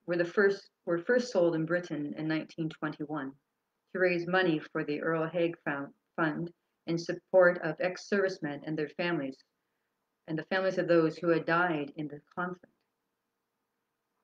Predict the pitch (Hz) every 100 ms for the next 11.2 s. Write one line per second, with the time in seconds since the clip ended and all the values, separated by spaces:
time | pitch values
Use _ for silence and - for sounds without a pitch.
0 | _ _ _ _ - 196 196 208 - 190
1 | 202 202 180 - - 180 185 180 170 151
2 | 143 147 - - 185 175 170 170 165 175
3 | 185 180 165 - 165 156 - 156 151 151
4 | 147 - 143 135 _ _ _ _ - 180
5 | 185 180 180 170 165 165 160 170 175 139
6 | 135 - 151 143 135 139 - _ _ _
7 | _ _ _ _ _ _ _ _ - 254
8 | 247 226 208 208 196 165 151 - _ 226
9 | 226 214 196 190 180 180 185 160 147 151
10 | 156 156 175 - 208 175 185 175 170 -
11 | 156 139